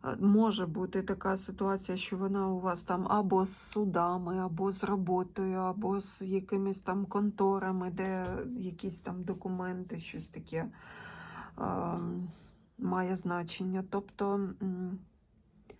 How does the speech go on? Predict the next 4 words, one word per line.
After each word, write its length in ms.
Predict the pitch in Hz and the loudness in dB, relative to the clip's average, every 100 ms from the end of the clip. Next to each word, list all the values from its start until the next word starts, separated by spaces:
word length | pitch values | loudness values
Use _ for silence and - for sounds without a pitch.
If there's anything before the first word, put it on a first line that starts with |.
| - - - - - - - - | -20 -20 -20 -20 -20 -20 -20 -6
обов'язково 1500 | - 196 208 202 202 202 - - 214 226 262 208 185 190 190 202 - _ _ _ _ - _ _ _ _ _ _ _ _ _ _ _ _ _ _ _ _ _ _ - - _ - - _ - - | -4 4 4 6 2 0 -4 2 2 4 2 2 2 0 0 -2 -8 _ _ _ _ -20 _ _ _ _ _ _ _ _ _ _ _ _ _ _ _ _ _ _ -20 -20 _ -20 -20 _ -20 -14
шляхи 680 | - 196 214 - 180 147 - _ _ | -6 -4 -4 -6 -6 -6 -8 _ _
важливі 580 | 170 175 196 165 160 170 | -6 -4 -6 -4 -4 -4
будуть. 640 | 214 208 - 208 - - | -4 -4 -6 -8 -10 -20